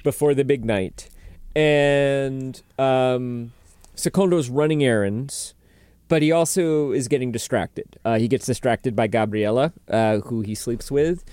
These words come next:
And then as he's kind of, and I think maybe this is in the moment where he's gotta wait a little bit for the cheap liquor guy, and he's got a little time to kill, he wanders by a Cadillac dealer, and he starts looking at the Cadillacs,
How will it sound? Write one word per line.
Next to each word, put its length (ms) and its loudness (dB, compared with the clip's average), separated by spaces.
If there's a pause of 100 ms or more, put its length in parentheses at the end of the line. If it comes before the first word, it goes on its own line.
(320)
And 320 4
then 380 4
as 340 0
he's 480 -2
kind 240 2
of, 220 0
and 120 2
I 60 4
think 200 -2
maybe 220 2
this 160 0
is 100 0
in 100 2
the 80 2
moment 440 0
where 180 2
he's 200 -2
gotta 260 0
wait 280 0
a 40 2
little 200 2
bit 220 0
for 140 -4
the 80 -4
cheap 280 -10
liquor 260 -2
guy, 380 2 (320)
and 80 -2
he's 120 0
got 140 2
a 40 2
little 220 2
time 300 0
to 80 -2
kill, 280 2
he 140 0
wanders 520 2
by 240 2
a 120 2
Cadillac 840 -2
dealer, 480 -6 (580)
and 160 0
he 60 0
starts 420 -2
looking 500 -2
at 160 -2
the 80 -8
Cadillacs, 1120 -2